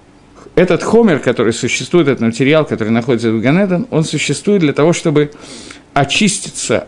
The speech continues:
от тех, э, от той зугмы, от той нечистоты, которая произошла из-за хисранот, из-за недостатков и из-за грехов, которые сделал человек. И после этого очищение, которое произойдет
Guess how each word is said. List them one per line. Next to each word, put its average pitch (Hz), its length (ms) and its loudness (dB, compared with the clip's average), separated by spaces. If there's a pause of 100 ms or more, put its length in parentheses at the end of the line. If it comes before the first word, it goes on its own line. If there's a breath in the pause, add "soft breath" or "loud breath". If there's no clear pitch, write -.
от 120 180 0
тех, - 380 -2 (260 loud breath)
э, 123 320 2
от 110 200 0
той 160 160 6
зугмы, 143 480 2 (380 loud breath)
от 110 160 0
той 156 140 4
нечистоты, 135 640 0
которая 120 320 2
произошла 120 520 2
из-за 113 200 2
хисранот, 131 680 -2
из-за 110 400 2 (400 loud breath)
недостатков 120 680 2
и 120 80 2
из-за 117 160 2
грехов, 117 400 0
которые 107 360 0
сделал 104 560 0
человек. 92 600 -2 (960 loud breath)
И 202 280 4 (320)
после 170 320 4
этого 196 220 2
очищение, 139 640 0
которое 113 300 0
произойдет 120 560 0